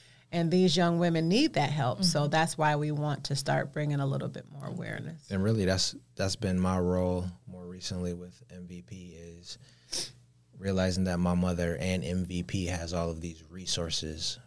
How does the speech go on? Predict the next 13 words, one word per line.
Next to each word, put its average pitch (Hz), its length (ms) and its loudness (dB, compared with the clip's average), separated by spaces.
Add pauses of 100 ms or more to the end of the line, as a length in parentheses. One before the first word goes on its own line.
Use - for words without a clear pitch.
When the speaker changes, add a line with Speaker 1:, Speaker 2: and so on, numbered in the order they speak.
(140)
Speaker 3:
for 85 80 -14
Speaker 2:
Mm-hmm. 85 100 -16
Speaker 3:
parents. 95 720 0 (100)
Uh, 82 240 -14
I 82 40 -8
kinda 87 280 -4
just 85 200 -8
use 87 200 -4
my 85 120 -4
plat-, 82 280 -10 (140)
platform 85 460 -6
as 85 180 -4
a 82 120 -6